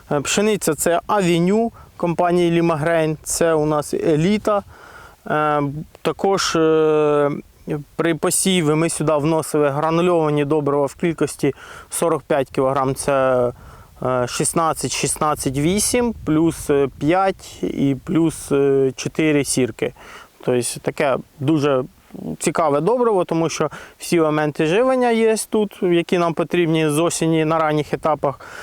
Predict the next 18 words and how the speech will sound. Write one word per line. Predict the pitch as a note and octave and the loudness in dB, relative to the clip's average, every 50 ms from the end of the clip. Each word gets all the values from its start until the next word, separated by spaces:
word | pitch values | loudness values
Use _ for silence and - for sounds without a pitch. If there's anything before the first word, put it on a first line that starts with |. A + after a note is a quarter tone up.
| - - - - | -18 -18 -16 -6
Плюс, | - E3+ F3+ G#3 B3 C#4+ D4+ C4 - - - | -2 0 2 2 2 2 2 0 0 0 2
е, | G#3 F#3+ F#3 F#3 F#3 F#3 F3+ F3+ F3+ F#3 F3+ F3+ F3 F3+ G3 | 2 4 4 4 4 2 2 2 2 2 2 2 0 0 -2
гранульовані | - D#3+ D#3 F#3 F#3+ F#3 F#3+ F#3+ G3 F#3 F3 E3 E3 D#3+ | -2 0 0 2 2 2 2 2 2 2 2 2 0 0
добрива | D#3 F#3+ A3+ A3+ A3+ A3 G#3 | 0 -2 -2 0 0 0 0
все | E3+ - - E3+ | 0 -2 -4 -4
ж | - | -4
таки | - - - F3+ | -8 -6 -4 -2
нам | E3+ D#3+ D#3 D3+ | 0 0 -2 -2
потрібні, | - - C#3+ - - D#3 G#3 A3+ A3 A3 G#3 | -2 -6 -6 -4 -2 -2 0 2 2 0 0
тому | F#3 - D#3 D#3+ D#3+ | 0 -2 -2 -2 -2
що | D3 - - D#3 C#3+ - - - - - - | -2 0 -2 -2 -2 -2 -10 -18 -18 -8 -4
вони | C3 C3+ D3 E3 F3 F3 D#3+ | -2 0 0 2 2 2 0
зберігаються | D3 D3 C#3+ D#3 D3+ D#3+ D#3 D#3+ E3 D#3 C#3 C#3 C3+ - - C#3 | 0 0 0 0 2 2 2 2 2 2 2 0 0 -2 -2 -2
на | C#3+ C#3+ | 0 0
лінії | D3 C#3+ C#3+ C#3+ C#3 C3 | 0 0 0 0 -2 0
посіві | C3+ D3 C3+ - - C#3+ C3 C3 C3 B2+ B2+ | -2 -4 -4 0 0 0 2 2 2 0 0
довгий | B2+ B2 C3+ C3+ B2 A#2 C3+ C3 | 0 0 0 0 0 -2 -4 -4
час. | - - A3+ A#3+ C4 B3+ - | -2 0 0 0 0 -2 -4